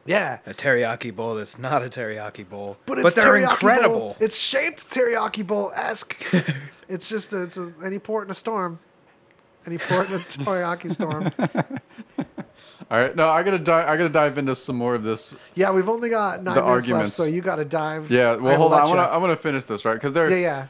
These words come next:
Speaker 3: the discussion is about, you know, like, it's, it's a semantic argument, you know, like, can you call, uh, almond juice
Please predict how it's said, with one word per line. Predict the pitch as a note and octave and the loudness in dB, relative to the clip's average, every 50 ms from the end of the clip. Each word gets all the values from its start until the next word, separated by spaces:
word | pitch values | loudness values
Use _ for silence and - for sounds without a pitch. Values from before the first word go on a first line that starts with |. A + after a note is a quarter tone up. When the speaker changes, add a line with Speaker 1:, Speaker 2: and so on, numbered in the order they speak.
| - _ | -16 _
Speaker 3:
the | - D3+ | -2 -2
discussion | D3 D#3+ D3+ - - F3+ D#3+ D#3 - D#3 | -2 -2 0 2 2 2 2 0 -2 -4
is | D3+ C3+ B2+ | -4 -4 -2
about, | B2+ B2+ B2+ B2 B2 - A#2 | 2 2 2 2 2 0 -2
you | B2 A#2 | -2 -2
know, | A2+ A2+ A2 | 0 0 0
like, | A2 G#2+ G#2 G#2 G#2 G#2 - | 0 0 0 0 -2 -2 -2
it's, | D#3+ E3 D#3 - | -2 -2 -2 -2
it's | F#3 F#3 E3+ F#3 | -2 -2 -2 -4
a | F3 | -4
semantic | - - G3+ G#3 G3+ G3 - - E3+ D#3 C3 | -2 0 0 2 0 0 -2 -2 -4 0 0
argument, | A#2+ G#2+ G2+ F2 E2 D#2+ D#2 D#2+ E2 | 0 0 0 -4 -6 -8 -8 -6 -6
you | F#2 | -4
know, | F#2+ F#2+ F#2+ G2 | -2 -2 0 0
like, | G2 G2 G2 F#2+ F#2+ - | 0 0 -2 -2 -4 -4
can | - C#3 B2+ | -4 -4 -2
you | B2+ B2 | -2 -4
call, | A#2 B2+ B2 A2+ A2 G#2+ G#2+ G#2 G#2 - _ _ _ _ _ _ _ _ | -4 -2 -2 -2 0 0 -2 -4 -6 -10 _ _ _ _ _ _ _ _
uh, | - F#2+ F#2 G2 - | -6 -2 -2 -2 0
almond | - A#2 A#2+ B2 A#2+ A#2 A2 G#2+ G2 | 0 0 0 0 0 -2 -2 -4 -6
juice | F2+ G#2 A2 G#2+ G#2+ - - - - - | -6 -6 -6 -6 -6 -8 -10 -12 -12 -14